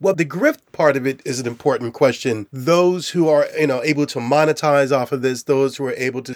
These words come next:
clearly gain political power off of this or cultural influence, so that's part of it. So I wonder if it's a question of you have tiers where you have those who understand a certain type of vulnerability among core believers,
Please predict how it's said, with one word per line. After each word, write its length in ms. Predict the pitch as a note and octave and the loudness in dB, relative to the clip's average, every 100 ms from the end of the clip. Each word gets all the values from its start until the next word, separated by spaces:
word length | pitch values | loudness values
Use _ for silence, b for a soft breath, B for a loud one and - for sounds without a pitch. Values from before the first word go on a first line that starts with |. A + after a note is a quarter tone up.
| - | -12
clearly 340 | - C4 E3+ | -2 0 0
gain 320 | B2 D3 D3+ | 0 0 0
political 800 | C3+ - C#3+ C#3+ - C3+ B2+ A2+ - | -2 -2 0 0 -2 -2 -2 -6 -8
power 440 | - D#3 D3 C#3+ | 0 2 4 2
off 220 | D3+ D3+ D3+ | 0 -2 0
of 80 | |
this 300 | C#3 C#3 C3+ - | 0 2 0 -4
or 260 | B2 A#2 | -2 -2
cultural 360 | - C#3+ B2+ B2 | -2 -4 -6 -6
influence, 480 | E3+ - D3+ C#3 - B B B B B B | -6 -2 0 0 -2 B B B B B B
so 320 | - A3 G3 E3 | -2 0 0 0
that's 320 | D3+ A#3+ - | -2 -2 -4
part 300 | - C4 D4 | -6 0 0
of 80 | F3+ | 0
it. 80 | |
So 160 | F#3 G#3 | 2 2
I 20 | |
wonder 280 | A3+ D4+ C4+ | 4 2 2
if 240 | - G3+ A#3 | 0 0 -2
it's 160 | F#3 | -2
a 60 | G3+ | -4
question 400 | - G#3+ - G3 | 0 0 0 -2
of 120 | E3 | -2
you 100 | F3+ | 0
have 240 | F#3+ F#3 - | 0 0 -2
tiers 420 | A#3 G#3 D3+ B2 | -2 0 2 0
where 80 | D3 | -4
you 120 | D#3 | -4
have 380 | F3 F#3 F3+ D3 | 0 2 2 2
those 380 | D#3+ D#3+ D3+ - b b b | 0 0 -2 -8 b b b
who 140 | G3+ D#3+ | -4 0
understand 680 | E3 D3 - F#3 F3+ F3 | 2 0 -2 2 2 2
a 80 | D#3 | -2
certain 260 | C3 D#3+ C#3+ | -4 -6 -2
type 160 | D#3 B2+ | -2 -2
of 100 | A#2 | -2
vulnerability 720 | B2+ A2+ G#2+ D3+ F3 F#3 F3 | 0 0 0 0 0 -2 -2
among 420 | C#3+ C3 B2+ C3 | -2 0 0 -2
core 220 | D3+ C3+ | 0 -2
believers, 580 | A2 C#3+ F3+ F3 D3+ | 0 -2 0 -2 -4